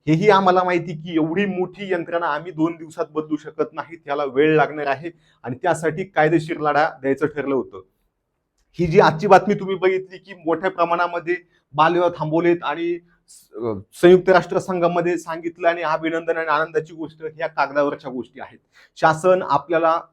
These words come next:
खोटं बोलतंय, शासन भामटेपणा करतंय, हे शासनाला माहिती आणि तुम्हाला सुद्धा माहिती. ह्याचे पुरावे सुद्धा आपल्याकडे आहेत, ते सुद्धा तुम्हाला दाखवतो.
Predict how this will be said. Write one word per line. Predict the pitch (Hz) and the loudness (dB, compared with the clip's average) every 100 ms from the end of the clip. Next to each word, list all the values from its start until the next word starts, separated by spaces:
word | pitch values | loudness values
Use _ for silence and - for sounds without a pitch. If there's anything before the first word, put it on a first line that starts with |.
| _ _ _ | _ _ _
खोटं | 170 160 | 0 2
बोलतंय, | 185 175 160 175 175 _ - | 4 4 2 -4 -6 _ -2
शासन | 160 156 175 170 | -2 0 -4 -6
भामटेपणा | 123 151 156 214 185 175 | -2 0 4 4 4 2
करतंय, | 156 156 175 | 0 -4 -6
हे | 156 165 | -6 -6
शासनाला | - 156 156 175 185 180 | -2 -2 -2 -2 0 2
माहिती | 170 170 175 | 0 -2 -4
आणि | 165 160 | -8 -8
तुम्हाला | 170 156 180 | -8 -2 0
सुद्धा | 175 160 156 | -2 -4 -6
माहिती. | 156 147 156 151 _ _ - | -6 -6 -10 -14 _ _ -14
ह्याचे | 127 180 | -6 -6
पुरावे | - 151 160 175 | -2 2 4 4
सुद्धा | 160 160 | 0 -2
आपल्याकडे | 151 165 160 156 | -2 -2 -4 -6
आहेत, | 131 156 _ _ _ 160 | -8 -14 _ _ _ -6
ते | |
सुद्धा | 156 156 170 | -4 0 0
तुम्हाला | 170 160 147 | 2 2 4
दाखवतो. | 143 - 139 143 147 | 2 2 -8 -6 -8